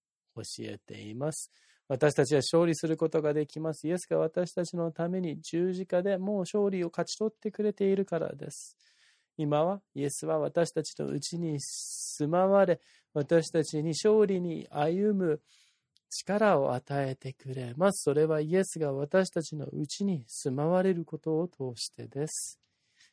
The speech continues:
一緒に祈り、心を整えて、今日主の言葉を聞いていけるようにしましょう。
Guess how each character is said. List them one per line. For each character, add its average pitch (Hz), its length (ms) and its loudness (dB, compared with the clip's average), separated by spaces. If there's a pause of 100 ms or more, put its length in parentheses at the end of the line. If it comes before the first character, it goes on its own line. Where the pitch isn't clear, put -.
一 143 100 -2
緒 147 180 2
に 143 280 0
祈 160 200 2
り、 170 120 0
心 170 380 0
を 175 80 2
整 190 460 -2
え 185 80 -2
て、 180 100 -4
今 202 260 0
日 165 100 -6
主 202 60 -2
の 190 120 -2
言 190 280 -2
葉 185 220 2
を 170 80 2
聞 180 220 -6
い 180 40 -6
て 196 120 -4
い 180 60 -2
け 190 120 -2
る 196 80 -2
よ 196 140 0
う 190 40 -4
に 202 160 -2
し - 220 -8
ま 131 180 -4
し - 220 -12
ょ 135 60 -12
う。 131 100 -18